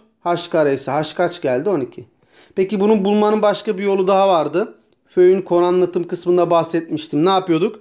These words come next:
Şu A C köşegenini dışarı taşıyorduk değil mi? Burası sekiz ise burası sekiz mi? Burası doksan ise paralellikten burada doksan. Ha, buraya H dersek Öklit'ten H kare eşittir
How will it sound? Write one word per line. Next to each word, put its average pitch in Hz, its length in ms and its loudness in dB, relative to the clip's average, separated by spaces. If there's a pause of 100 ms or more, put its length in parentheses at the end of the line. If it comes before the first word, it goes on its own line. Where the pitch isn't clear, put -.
(480)
Şu 202 520 0
A 165 340 2
C 180 260 2
köşegenini 160 720 -2
dışarı 156 380 0
taşıyorduk 127 480 -2
değil 214 120 2
mi? 180 120 0 (420)
Burası 185 300 2
sekiz 175 300 0
ise 175 180 0
burası 170 220 2
sekiz 170 300 0
mi? 175 120 0 (500)
Burası 180 380 2
doksan 175 340 2
ise 175 180 -2
paralellikten 170 840 2
burada 170 280 2
doksan. 170 460 -4 (300)
Ha, 165 160 -2
buraya 185 300 4
H 185 260 -2
dersek 151 340 -2 (120)
Öklit'ten 175 640 0
H 175 380 -2
kare 151 240 -2
eşittir 175 600 0